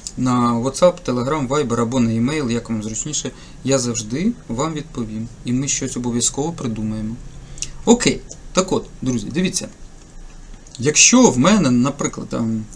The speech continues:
вискочило оце фото, да? Наш успіх за шістдесят секунд, ми пам'ятаємо, у нас шістдесят секунд всього. Якби було шістдесят хвилин,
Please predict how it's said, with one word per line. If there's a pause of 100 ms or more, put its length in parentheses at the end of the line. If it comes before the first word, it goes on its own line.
вискочило
оце
фото,
да? (920)
Наш
успіх (720)
за
шістдесят
секунд,
ми
пам'ятаємо,
у
нас
шістдесят
секунд
всього.
Якби
було
шістдесят
хвилин,